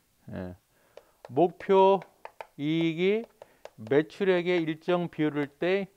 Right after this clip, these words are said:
이용한다고 말씀드렸잖아요, 아까 저기에서. 어, 그래서 혹시 복수 제품인데, 어, 목표 매출액이 매출액의 일정 비율이면, 어, 얘로 해야 될 거예요. 어, 바꿔서 하기 쉽지가 않으니까. 어.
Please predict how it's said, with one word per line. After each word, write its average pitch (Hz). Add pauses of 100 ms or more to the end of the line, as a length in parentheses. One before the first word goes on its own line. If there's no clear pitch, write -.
(220)
이용한다고 175
말씀드렸잖아요, 143
아까 139
저기에서. 143 (360)
어, 92
그래서 147
혹시 180 (540)
복수 180
제품인데, 165 (680)
어, 123
목표 156
매출액이 165
매출액의 151
일정 147
비율이면, 131 (680)
어, 98
얘로 156 (100)
해야 190
될 123
거예요. - (1200)
어, 95 (120)
바꿔서 160
하기 151
쉽지가 180
않으니까. 104 (240)
어. 101